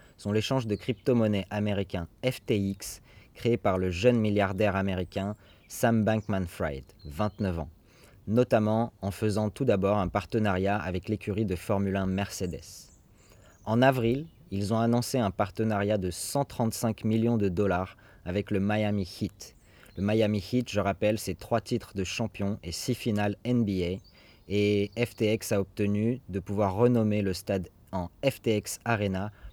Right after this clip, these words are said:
pour les dix-neuf prochaines années, donc jusqu'à deux mille quarante. Le président du Miami Heat, Eric Woolworth, a qualifié cet accord de partenariat avant-gardiste,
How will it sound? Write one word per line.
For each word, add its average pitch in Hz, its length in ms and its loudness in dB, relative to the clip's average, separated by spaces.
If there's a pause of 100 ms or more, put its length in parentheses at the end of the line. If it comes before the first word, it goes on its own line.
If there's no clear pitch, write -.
pour 98 120 -4
les 98 120 0
dix-neuf 113 560 0
prochaines 104 560 -2
années, 92 260 -2 (340)
donc 92 140 -4
jusqu'à 98 320 -2
deux 87 220 0
mille 110 200 0
quarante. 85 560 -6 (560)
Le 107 140 2
président 131 560 2
du 101 160 2
Miami 107 580 2
Heat, 110 380 -4
Eric 123 360 -2
Woolworth, 101 600 -2 (440)
a 98 80 -2
qualifié 127 420 2
cet 107 240 0
accord 117 320 2
de 92 80 -2
partenariat 104 840 0
avant-gardiste, 110 800 2